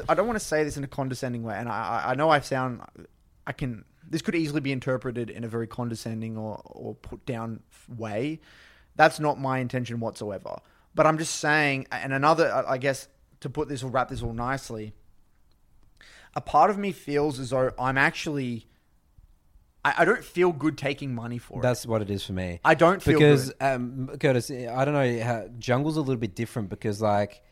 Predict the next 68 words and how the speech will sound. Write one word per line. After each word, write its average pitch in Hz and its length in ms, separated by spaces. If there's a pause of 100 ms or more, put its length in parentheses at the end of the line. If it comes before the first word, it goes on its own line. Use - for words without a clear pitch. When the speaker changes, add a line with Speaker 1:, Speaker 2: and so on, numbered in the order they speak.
(540)
Speaker 2:
uh, 78 280
I'll 123 140
get 143 180
a 139 60
silver 123 540
or 131 420
a 104 40
bronze 104 400
player 123 400
and 110 180
I, 104 100
and 107 340
they 104 80
clear, 117 320
they 110 200
screw 117 240
up 110 100
their 107 140
first 104 280
clear. 87 400 (1120)
I - 80
can't, 135 400 (800)
Speaker 1:
End 160 140
of 135 60
Speaker 2:
I, - 20
Speaker 1:
review. 135 140 (100)
Speaker 2:
I - 20
send 151 240
a 123 40
video. 95 580 (560)
And 117 180
that's 127 180
it. 117 200
It's - 140
like, 110 140
Speaker 1:
Send - 160
a - 20
Speaker 2:
well, 202 80
Speaker 1:
video, 147 180
Speaker 2:
like, 131 140
Speaker 1:
yeah. 123 240
Speaker 2:
I, 123 60
I 123 40
pay 127 200
money 120 180
just 113 160
to 113 80
send 110 180
you 110 80
a 101 40
video 113 320
about 113 100
Speaker 1:
I 180 60
don't - 80
Speaker 2:
how - 60
to 180 40
Speaker 1:
wanna 214 140
Speaker 2:
play. 233 60
You - 20
Speaker 1:
take 165 160
Speaker 2:
could 156 80
Speaker 1:
that 151 60
Speaker 2:
s-, 143 60
Speaker 1:
guy's 139 200
money. 143 280
Speaker 2:
No, 139 160
I, 104 120 (100)
I, 107 100